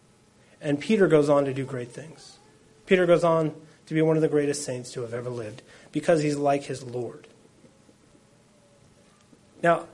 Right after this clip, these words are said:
all of you are at very different places in your Christian life, and, and this is what I want you to remember. He is your Lord. Jesus is the point.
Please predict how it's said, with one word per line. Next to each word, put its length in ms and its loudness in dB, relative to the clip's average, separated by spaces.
all 220 8
of 100 8
you 240 4
are 140 0
at 120 2
very 200 4
different 320 -4
places 320 -4
in 60 -6
your 100 -8
Christian 380 -6
life, 360 -8
and, 140 -2
and 180 -2
this 140 -2
is 100 -4
what 140 2
I 60 2
want 220 -2
you 80 -4
to 80 -8
remember. 460 -10
He 500 -2
is 160 -2
your 160 -4
Lord. 380 -8
Jesus 540 -2
is 200 -8
the 100 -10
point. 400 -16